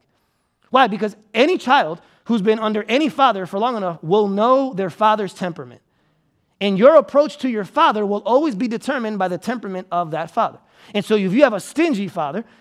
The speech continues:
you're gonna be very careful with what you ask for. You're gonna make sure, "I'm only gonna ask when I need something 'cause he's stingy and he's only gonna give me something once a year." See? So your approach changes because of his temperament.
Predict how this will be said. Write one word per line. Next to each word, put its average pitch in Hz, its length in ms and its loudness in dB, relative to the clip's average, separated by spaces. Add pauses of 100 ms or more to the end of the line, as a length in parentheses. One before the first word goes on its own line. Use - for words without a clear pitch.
(140)
you're 247 140 0
gonna 254 160 2
be 220 120 0
very 240 220 2
careful 254 320 2
with 226 140 -2
what 220 180 -4
you 196 60 -12
ask 277 280 -2
for. 190 220 -4
You're 214 60 0
gonna 233 140 0
make 233 120 -4
sure, 233 100 -2
"I'm 208 120 -2
only 277 160 0
gonna 269 180 0
ask 262 240 -2
when 240 100 -4
I 190 60 -2
need 247 220 -2
something 196 260 -4
'cause 190 140 -2
he's 202 120 -6
stingy 202 320 -6
and 170 80 -6
he's 185 120 -4
only 220 160 -2
gonna 214 180 -4
give 220 180 -4
me 208 100 -6
something 196 300 -6
once 196 220 -8
a 214 60 -10
year." 202 200 -10 (600)
See? - 300 -6 (560)
So 240 100 0
your 247 220 0
approach 311 560 2
changes 226 480 -2
because 208 340 0
of 190 80 -4
his 226 240 -2
temperament. 160 480 -8